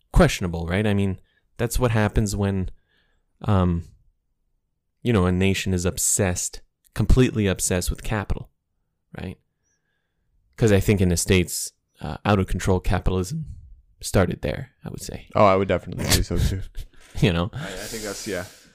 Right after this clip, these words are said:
Speaker 1: Um,
Speaker 2: I think that's quite fair.
Speaker 1: So with that being said, you know, could they have struck a deal with the Taliban saying, "Listen, like, we're here for your resources, all right?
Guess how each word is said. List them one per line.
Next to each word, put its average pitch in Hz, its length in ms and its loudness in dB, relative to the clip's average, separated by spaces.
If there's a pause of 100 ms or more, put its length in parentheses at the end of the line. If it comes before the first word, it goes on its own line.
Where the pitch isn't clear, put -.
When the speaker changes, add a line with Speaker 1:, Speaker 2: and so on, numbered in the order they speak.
(220)
Speaker 1:
Um, 95 480 2 (200)
Speaker 2:
I - 60 -10
think 101 140 -6
that's 87 100 -10
quite 92 240 -6
fair. 87 220 -8 (160)
Speaker 1:
So 139 320 2
with 120 100 -2
that 131 140 0
being 127 160 2
said, 87 340 -6 (640)
you 110 140 -4
know, 104 200 -4 (280)
could 147 160 0
they 156 60 6
have 135 120 4
struck 131 220 0
a 123 60 0
deal 110 180 0
with 110 100 2
the 95 140 0
Taliban 104 440 -2
saying, 98 280 -4
"Listen, - 260 -4 (760)
like, - 140 -20 (1500)
we're 101 80 -4
here 117 160 2
for 113 140 -2
your 101 140 0
resources, - 600 -6
all 67 60 -12
right? 82 180 -8